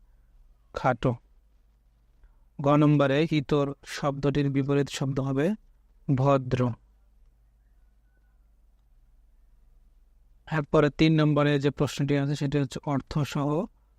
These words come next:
বাক্য রচনা করুন। অর্থসহ বাক্য রচনা করুন। ক নম্বরে যে প্রশ্নটি আছে, যে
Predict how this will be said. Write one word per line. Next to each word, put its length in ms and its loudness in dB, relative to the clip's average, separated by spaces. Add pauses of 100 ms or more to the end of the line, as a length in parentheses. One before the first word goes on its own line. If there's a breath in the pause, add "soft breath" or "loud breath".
(200)
বাক্য 460 0
রচনা 520 0
করুন। 360 -2 (840)
অর্থসহ 600 0
বাক্য 360 0
রচনা 380 0
করুন। 380 0
ক 160 -4
নম্বরে 460 0
যে 80 0
প্রশ্নটি 520 -2
আছে, 320 -6
যে 140 -6